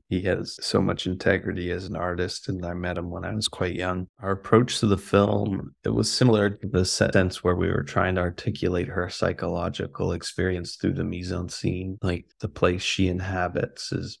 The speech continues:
very much filled with metaphors and tones that we created meanings behind, or suggestions. They weren't symbols. They were more, "It could be this or that." And really, we were trying to study t-,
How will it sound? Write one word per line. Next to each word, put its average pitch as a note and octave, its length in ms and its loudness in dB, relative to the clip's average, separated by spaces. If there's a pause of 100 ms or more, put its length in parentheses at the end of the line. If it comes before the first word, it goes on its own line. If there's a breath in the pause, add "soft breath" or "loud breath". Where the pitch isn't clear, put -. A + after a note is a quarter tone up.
(120)
very F2 340 -4
much F2 280 -6
filled - 540 0
with - 260 -4
metaphors F2 720 0
and - 160 -2
tones F2 500 -2
that - 160 -4
we F2 160 -8
created F2 500 -2
meanings F2 500 -8
behind, F2 680 -6
or G#2+ 580 2
suggestions. - 1300 0 (120)
They F#2 120 -2
weren't F2 380 0 (160)
symbols. F2 760 0
They - 80 0
were - 200 -4
more, - 600 -4
"It - 200 -4
could F#2 200 2
be E2+ 120 -2
this E2+ 320 -4
or F2 60 -6
that." E2+ 380 -4 (180)
And G#2+ 380 -4 (220)
really, G#2 360 10
we F2+ 160 8
were F2+ 120 2
trying F2+ 240 0
to F2 80 0
study F2+ 480 2
t-, - 280 -10